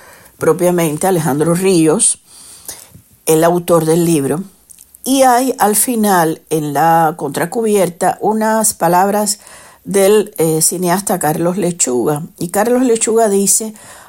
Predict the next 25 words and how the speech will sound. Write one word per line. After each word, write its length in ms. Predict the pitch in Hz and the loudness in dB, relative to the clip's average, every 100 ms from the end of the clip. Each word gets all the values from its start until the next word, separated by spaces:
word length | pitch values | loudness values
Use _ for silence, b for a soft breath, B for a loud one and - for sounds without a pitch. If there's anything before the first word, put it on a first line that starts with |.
| - | -2
"Alejandro 580 | 190 196 226 262 277 | 0 2 0 0 0
Ríos 720 | 254 226 208 160 160 190 - B B B B - | 0 -2 0 2 0 -2 -6 B B B B -8
tiene 500 | 214 208 208 214 214 | 0 2 2 0 -2
una 240 | - 208 196 | -2 0 2
vocación 720 | 175 175 165 - 185 196 247 | 2 0 -2 -2 -2 -2 0
de 140 | 262 | 0
servicio 640 | 262 254 196 185 196 - 196 | -2 -4 -2 0 0 0 0
y 100 | 180 | 0
un 140 | 165 165 | 0 -2
compromiso 680 | 185 185 151 151 180 - | -4 -2 -4 -2 -2 0
de 100 | 185 | 0
ayudar 480 | 156 160 156 156 190 | 0 0 0 2 2
en 100 | 208 | 0
la 100 | 190 | -4
construcción 600 | 147 151 - 135 - 170 | -4 -6 -8 -4 -2 -2
de 60 | 175 | -4
un 140 | 190 | -4
país 480 | 202 202 180 185 - B B B | -2 0 0 0 -6 B B B
que 140 | - 190 | -4 0
por 160 | 196 | 2
ahora 280 | 180 202 247 | 2 2 2
es 120 | 233 | 0
un 160 | 240 220 | -2 -4
país 500 | 196 180 180 202 - _ _ | -2 0 0 -2 -6 _ _
imaginario. 1000 | 160 147 147 185 165 127 120 110 113 - | -4 -2 -2 -4 -4 -2 -2 -4 -8 -10